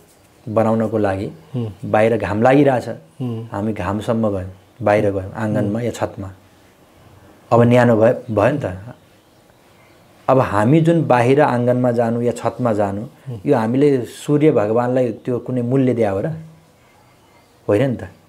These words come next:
Speaker 2: हुँ।
Speaker 1: यो त हामीले निशुल्क पाइरह हो नि त।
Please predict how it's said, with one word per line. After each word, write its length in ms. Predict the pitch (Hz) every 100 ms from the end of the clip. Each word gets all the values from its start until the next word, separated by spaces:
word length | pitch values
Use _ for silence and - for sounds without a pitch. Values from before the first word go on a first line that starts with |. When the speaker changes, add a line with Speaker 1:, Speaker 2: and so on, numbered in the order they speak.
| _ _
Speaker 2:
हुँ। 200 | 131 113 107 101 _ _ _ _ _ _ _ _ _ _ _ _ _ _ _ _ _ _ _ _ _ -
Speaker 1:
यो 60 | 135
त 40 |
हामीले 280 | 127 123 143
निशुल्क 400 | 151 180 165 165
पाइरह 260 | 117 107 98
हो 100 | 147
नि 60 |
त। 160 | -